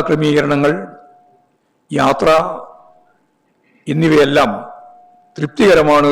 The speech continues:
എന്ന് പറയുകയും ചെയ്തു കഴിഞ്ഞിട്ടുണ്ട്. ചില മാധ്യമങ്ങൾ മെസ്സി വരാൻ പോകുന്നില്ല എന്നും അർജന്റീനിയൻ ടീം കേരളത്തിലെത്തില്ല എന്നും വലിയ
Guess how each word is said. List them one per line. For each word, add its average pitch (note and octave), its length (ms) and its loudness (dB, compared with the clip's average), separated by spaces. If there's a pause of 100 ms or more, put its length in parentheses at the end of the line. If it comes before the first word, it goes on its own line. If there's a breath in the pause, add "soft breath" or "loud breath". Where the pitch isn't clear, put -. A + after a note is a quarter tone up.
(100)
എന്ന് C#3 180 -2
പറയുകയും C#3 520 -2
ചെയ്തു C#3+ 200 -6
കഴിഞ്ഞിട്ടുണ്ട്. B2 440 -6 (2250)
ചില E3 120 -2 (180)
മാധ്യമങ്ങൾ F#3 460 2 (2250)
മെസ്സി D3 260 0
വരാൻ F3+ 300 4
പോകുന്നില്ല F3 400 2 (180)
എന്നും D#3 220 0 (2250)
അർജന്റീനിയൻ F#3 580 2
ടീം F3 160 0 (140)
കേരളത്തിലെത്തില്ല E3+ 720 2 (180)
എന്നും D#3 200 -2 (2250)
വലിയ C#3+ 420 2